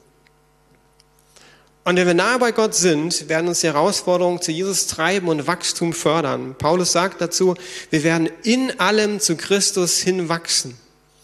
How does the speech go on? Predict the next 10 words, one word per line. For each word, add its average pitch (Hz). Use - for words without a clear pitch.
Wird 277
es 285
herausfordernd 208
werden? 139
Ja. 135
Ist 214
das 247
schlimm? 247
Nein. 143
Warum? 220